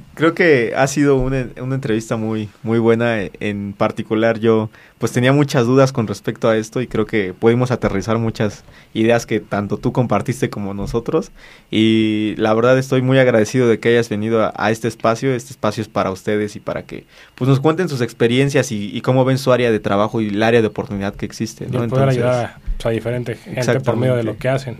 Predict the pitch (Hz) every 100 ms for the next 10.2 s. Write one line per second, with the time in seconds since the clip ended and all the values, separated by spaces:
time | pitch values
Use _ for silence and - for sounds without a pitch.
0 | - 120 113 110 104 107 - _ - -
1 | - 131 113 120 117 120 120 131 135 131
2 | 113 - 135 139 160 120 113 107 104 95
3 | 113 110 120 - 143 135 - - - -
4 | _ 120 110 110 131 156 139 127 117 120
5 | 110 - - - 117 123 120 120 117 -
6 | 117 123 131 143 139 - 120 113 113 110
7 | 110 - 117 113 120 120 107 120 107 -
8 | 113 113 110 117 - 131 120 113 - -
9 | 117 - - 113 110 107 110 107 113 127
10 | -